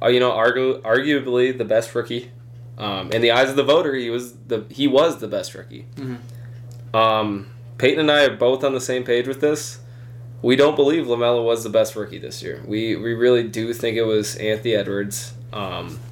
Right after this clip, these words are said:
Speaker 1: and we also believe Anthony Edwards will probably have the better career than LaMelo.
Speaker 2: For sure. And I honestly, I was telling Chris this earlier before we hopped on, I really kinda wanted LaMelo to win. I think that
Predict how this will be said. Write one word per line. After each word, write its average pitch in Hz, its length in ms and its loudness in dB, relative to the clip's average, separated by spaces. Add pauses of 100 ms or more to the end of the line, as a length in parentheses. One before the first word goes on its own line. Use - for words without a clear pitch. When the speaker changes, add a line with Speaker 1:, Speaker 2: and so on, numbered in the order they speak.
(760)
Speaker 1:
and 113 120 -2
we 113 80 4
also 127 320 4
believe 120 300 0
Anthony 110 320 0
Edwards 107 480 0
will 110 340 0
probably 107 400 0
have 101 180 -4
the 101 60 -12
better 101 200 -2
career 80 300 -12
than - 160 -14
LaMelo. - 340 -10 (240)
Speaker 2:
For - 120 -4
sure. 180 260 2
And 127 120 -2
I 156 360 0
honestly, 151 680 -4 (580)
I - 60 -6
was 143 100 -6
telling 151 380 0
Chris 139 320 -4
this 113 200 -8
earlier 107 240 -8
before 113 300 -8
we 117 60 -10
hopped 113 260 -8
on, 110 220 -10 (600)
I 147 60 0
really 170 320 4
kinda 180 300 -2
wanted 131 360 -2
LaMelo 113 340 -8
to - 80 -10
win. 76 240 -10
I 135 80 -4
think 165 320 -2
that 151 340 0